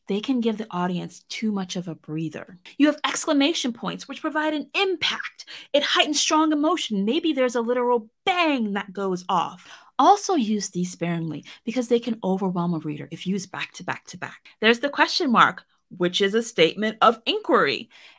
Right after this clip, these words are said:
This can add suspense. It lets the reader know that there's more that's coming and that there will be an answer, which is different than the ellipses,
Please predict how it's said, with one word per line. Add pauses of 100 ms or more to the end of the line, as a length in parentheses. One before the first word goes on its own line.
(320)
This
can (160)
add
suspense. (300)
It
lets
the
reader
know
that
there's
more
that's
coming (160)
and
that
there
will
be
an
answer, (240)
which
is
different (160)
than
the
ellipses,